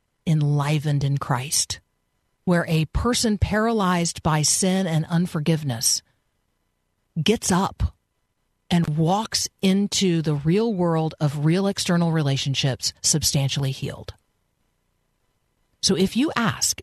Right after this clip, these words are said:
in Jesus Christ, God will forgive you today. And then you will have a reservoir out of which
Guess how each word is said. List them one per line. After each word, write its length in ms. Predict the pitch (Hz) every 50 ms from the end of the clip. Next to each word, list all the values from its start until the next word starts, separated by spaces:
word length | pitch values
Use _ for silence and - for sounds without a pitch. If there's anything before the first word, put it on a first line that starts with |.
| _
in 160 | - 190 214 226
Jesus 360 | - 220 220 - 214 190 -
Christ, 380 | - 202 170 143 127 - -
God 240 | - - 170 185 214
will 160 | 190 175 170
forgive 300 | - - 170 147 190 165
you 120 | 143 135 120
today. 420 | - - 113 - 92 - - _ _ _ _ _ _ _ _ _ _ _ _ _ _ _ _ _ _ _ _ _ _ _ _ _ _ _ _ _ _ _ _ _ _ _ _ _ _ _ _ _ _ _ _ _ _ _ _ _ _ _ _ _ _ _ _ _ _ _ _ _ _ _ _ _ -
And 140 | 175 180
then 300 | 175 196 220 262 277 262 - - - _ _ _ -
you 140 | 175 214 226
will 100 | 214 208
have 200 | 170 208 208 185
a 40 | 170
reservoir 800 | 160 165 175 208 247 233 247 185 160 147 123 - - - - _ _ _ _ _ _ _ _ _ _ _ _ _ _ _ _ _ _ _ -
out 200 | - 196 208 220
of 160 | 220 170 156
which 360 | 156 123 - - - - -